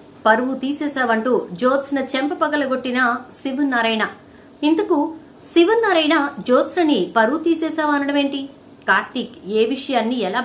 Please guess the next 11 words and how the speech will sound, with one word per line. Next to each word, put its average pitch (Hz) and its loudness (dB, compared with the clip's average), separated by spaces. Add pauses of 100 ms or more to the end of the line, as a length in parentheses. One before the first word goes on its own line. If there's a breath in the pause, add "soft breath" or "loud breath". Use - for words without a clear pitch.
బయటపెట్టాడు? 277 0 (640 loud breath)
మరి 381 8 (100)
నిజం 311 0 (100)
తెలుసుకున్న 381 0
శివనారాయణ 330 0 (240)
నెక్స్ట్ 240 -4
ఏం 247 0
స్టెప్ 269 -6
తీసుకున్నాడు? 254 0 (600 loud breath)
అసలు 294 2
ఇదంతా 381 4